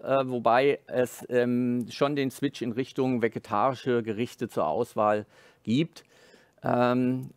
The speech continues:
was, äh, häufig, ähm, unterschätzt wird, ist, dass, äh, die, äh, Kantinenrichtlinie, äh, hier, äh, einen Maßstab setzen könnte, der, äh, uns helfen würde, ähm, tatsächlich eine,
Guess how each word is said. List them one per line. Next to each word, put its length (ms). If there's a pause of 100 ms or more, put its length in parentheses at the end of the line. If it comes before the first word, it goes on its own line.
was, 440
äh, 40
häufig, 800 (120)
ähm, 680
unterschätzt 540
wird, 180
ist, 280
dass, 260
äh, 340
die, 360
äh, 280
Kantinenrichtlinie, 1300 (180)
äh, 240
hier, 500 (200)
äh, 60
einen 400
Maßstab 480
setzen 340
könnte, 520 (400)
der, 520
äh, 320
uns 220
helfen 460
würde, 540
ähm, 360
tatsächlich 680
eine, 400